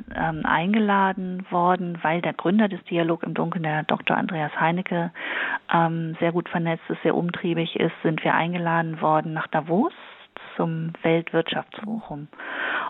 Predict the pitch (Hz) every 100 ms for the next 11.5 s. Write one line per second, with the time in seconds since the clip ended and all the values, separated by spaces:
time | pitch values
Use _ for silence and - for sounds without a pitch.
0 | - 165 165 160 160 - - 160 156 156
1 | 156 - 151 147 - - - - 139 135
2 | - - - - 143 - 151 143 - 156
3 | 151 - 160 160 160 160 185 185 - 180
4 | - - 165 160 - 170 165 165 - -
5 | - - - - - - - 165 156 156
6 | - - 160 156 156 160 - 165 160 151
7 | 147 - 156 - 170 160 - 165 156 151
8 | 160 170 151 147 156 156 151 160 156 147
9 | 143 - - 156 151 160 160 - _ -
10 | 165 185 180 165 165 165 165 160 160 160
11 | - 156 156 156 170